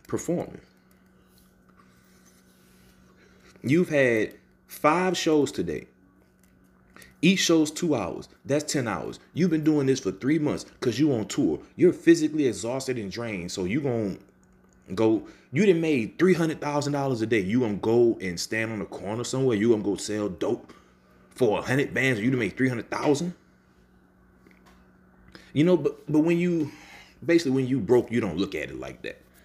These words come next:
And a lot of these people who have murdered these rappers, they, they don't have money. This ain't no rapper on rapper beef. This some broke motherfucker shooting a rich motherfucker. Out of jealousy or hatred.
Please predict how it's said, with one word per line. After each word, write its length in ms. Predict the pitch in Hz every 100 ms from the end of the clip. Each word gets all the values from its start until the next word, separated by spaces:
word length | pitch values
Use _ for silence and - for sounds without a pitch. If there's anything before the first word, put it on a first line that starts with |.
| _ _ _ _ _
And 100 | -
a 60 | 107
lot 140 | 123
of 60 | 156
these 160 | 156 139
people 340 | - 190 151
who 80 | 147
have 200 | 135 104
murdered 300 | 107 127 135
these 200 | 147 123
rappers, 420 | 139 170 196 196
they, 220 | 143 254
they 160 | - 214
don't 140 | 349
have 160 | 311 262
money. 220 | 202 220
This 180 | 240 294
ain't 140 | 269
no 100 | 254
rapper 380 | 156 104 165 180
on 160 | 180 151
rapper 300 | 156 170 160
beef. 340 | 110 185 -
This 180 | 247 -
some 220 | 226 165
broke 240 | 113 208
motherfucker 460 | 185 175 175 185 190
shooting 240 | - 226
a 20 | 233
rich 220 | 339 349
motherfucker. 500 | 175 143 - - - - _ _ _ _ _ _ _ _ _ _ _ _ _ - - _ - - - - - - - - _ _ -
Out 160 | 113
of 120 | 139
jealousy 460 | 90 101 101 101 123
or 60 | 127
hatred. 380 | 165 - -